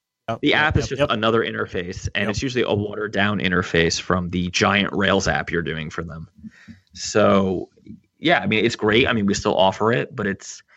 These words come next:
Speaker 2: you know, if a deal is X dollars, the app is probably, like, five percent of the deal
Speaker 1: Mm.
Speaker 2: rather than being the deal itself.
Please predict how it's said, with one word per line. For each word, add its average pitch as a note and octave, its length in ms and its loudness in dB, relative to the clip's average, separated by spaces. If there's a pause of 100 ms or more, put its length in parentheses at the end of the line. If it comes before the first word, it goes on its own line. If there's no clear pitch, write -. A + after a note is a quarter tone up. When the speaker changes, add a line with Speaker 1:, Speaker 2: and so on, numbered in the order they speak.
(380)
Speaker 2:
you - 100 -2
know, G#2 80 4
if - 220 2
a A2 40 6
deal A2 360 4
is G#2 140 0
X G#2 280 0
dollars, G2 480 0
the D#2+ 140 -6
app F#2+ 260 0
is F#2 100 -4
probably, F#2 380 0
like, D#2 200 -4
five F2+ 300 0
percent - 360 -4
of - 100 -16
the D#2+ 80 -12
deal D#2 360 -8
Speaker 1:
Mm. C#3+ 380 2 (920)
Speaker 2:
rather G2 280 4
than G2 200 0
being F#2 360 -2
the F#2+ 180 -4
deal F2 300 -6
itself. - 640 0